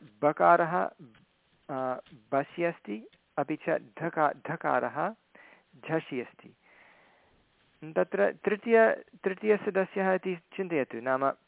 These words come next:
प्रथमधातोः प्रथमवर्णः तृतीयसदस्यः भवेत्,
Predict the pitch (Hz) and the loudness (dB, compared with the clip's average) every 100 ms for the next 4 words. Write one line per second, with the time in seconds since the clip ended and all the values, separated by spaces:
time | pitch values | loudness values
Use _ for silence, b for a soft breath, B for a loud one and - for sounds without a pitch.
0 | _ - 160 185 180 180 - - 151 - | _ -2 0 2 2 0 0 2 2 4
1 | 175 180 180 165 185 - 151 156 185 185 | 0 2 2 2 2 -2 -2 0 0 2
2 | 175 170 170 165 170 185 - - 156 180 | 4 4 2 0 0 0 -2 -4 0 4
3 | 190 - 180 170 175 147 156 160 131 - | 4 4 2 2 0 2 4 4 4 0